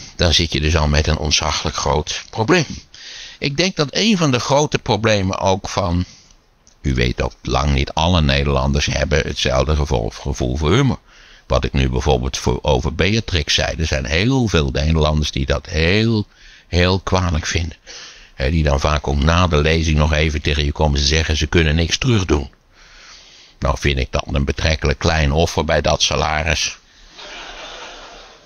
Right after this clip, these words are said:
En ik weet niet of u gezien heeft wat voor nieuwe Audi Willem-Alexander heeft aangeschaft, hè.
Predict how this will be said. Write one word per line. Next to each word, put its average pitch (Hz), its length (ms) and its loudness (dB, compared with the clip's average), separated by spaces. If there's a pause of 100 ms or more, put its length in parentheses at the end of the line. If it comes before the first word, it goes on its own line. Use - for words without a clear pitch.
(1040)
En - 180 -4
ik 58 120 -2
weet 67 160 2
niet 67 100 4
of 69 120 2
u 69 120 2
gezien 71 320 2
heeft 67 160 0
wat 69 180 2
voor - 140 -2
nieuwe 73 240 2
Audi 76 500 2
Willem-Alexander 80 880 2
heeft 76 180 0
aangeschaft, 78 720 0
hè. 73 180 0